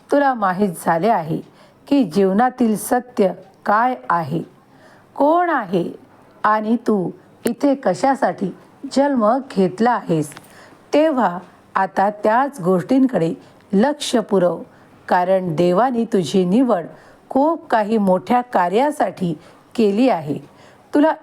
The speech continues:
एका ठिकाणी असे नियुक्त केले आहे, ज्या ठिकाणी तुझे आता नाव दिव्य स्वरूपात होणार आहे.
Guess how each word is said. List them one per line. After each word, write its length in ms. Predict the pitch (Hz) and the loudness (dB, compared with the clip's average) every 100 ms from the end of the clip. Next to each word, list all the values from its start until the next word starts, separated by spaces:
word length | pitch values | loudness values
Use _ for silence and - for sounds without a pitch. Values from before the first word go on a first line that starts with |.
| - | 0
एका 320 | 208 208 302 | 0 2 -2
ठिकाणी 540 | 302 202 262 240 190 - - - _ - | 0 0 0 0 -2 -8 -12 -20 _ -4
असे 320 | 196 240 262 | -2 0 2
नियुक्त 540 | 208 190 254 269 - 240 - | 2 2 2 0 -4 -4 0
केले 260 | 190 180 | 0 2
आहे, 420 | 262 220 160 165 - - - - _ - | 2 0 -2 -4 -6 -14 -20 -20 _ -4
ज्या 220 | 226 233 | 0 0
ठिकाणी 600 | 254 - 175 - 175 175 - - _ _ _ | 0 -2 -2 0 -2 -4 -12 -18 _ _ _
तुझे 260 | 269 233 285 | -2 2 2
आता 580 | 320 - 220 - 175 175 - - _ - | 2 0 -2 0 0 -2 -10 -20 _ -2
नाव 400 | 196 185 160 151 - - - - - - | 0 2 0 -2 -6 -20 -20 -20 -12 -2
दिव्य 380 | 254 320 320 311 | 0 2 2 2
स्वरूपात 600 | 311 226 277 - 180 202 - - | 2 0 0 0 -2 -2 -8 -16
होणार 400 | - 185 190 226 | -4 0 2 0
आहे. 240 | 160 147 | -2 -6